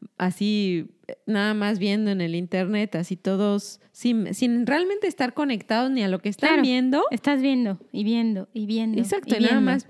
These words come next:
Speaker 1: bajando la pantalla, bajando la pantalla, bajando la pantalla, y ni sabes lo que estás viendo,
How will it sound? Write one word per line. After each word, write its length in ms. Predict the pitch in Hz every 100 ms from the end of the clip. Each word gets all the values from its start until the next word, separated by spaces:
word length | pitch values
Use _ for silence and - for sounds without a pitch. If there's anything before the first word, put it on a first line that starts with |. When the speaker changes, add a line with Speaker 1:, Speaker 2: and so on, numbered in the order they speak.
| -
Speaker 1:
bajando 300 | 208 233 277
la 120 | 254 202
pantalla, 280 | 202 208 202
bajando 280 | 269 277
la 100 | 262
pantalla, 300 | 214 190 208
bajando 320 | 208 220 294 269
la 80 |
pantalla, 380 | 208 196 214 226 -
y 100 | 226
ni 120 | 220
sabes 240 | 269 339
lo 100 | 330
que 60 | -
estás 280 | - 220 220
viendo, 420 | 220 208 208